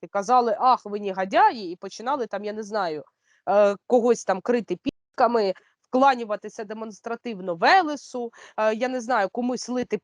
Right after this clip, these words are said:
пиво під ноги і комусь там, я не знаю, коловратом в морду тикать. Але я зустрічала цілу купу таких вірян.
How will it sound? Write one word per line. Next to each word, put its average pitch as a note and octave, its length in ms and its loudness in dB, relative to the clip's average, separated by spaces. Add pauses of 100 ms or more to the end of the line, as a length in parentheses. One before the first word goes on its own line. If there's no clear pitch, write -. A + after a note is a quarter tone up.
пиво E4+ 380 4
під A#3+ 200 -6
ноги B3 420 0
і G#3+ 160 -8
комусь C4 400 -2
там, A#3 160 -2
я A#3 100 0
не A#3+ 80 -2
знаю, G3+ 280 2
коловратом A#3 680 2
в F#3 140 -8
морду F#3+ 340 -4
тикать. - 480 -12
Але G#3+ 240 0
я A3+ 160 2
зустрічала A3 880 0
цілу G#3 340 -10
купу - 320 -12
таких - 440 -12
вірян. G#3 400 2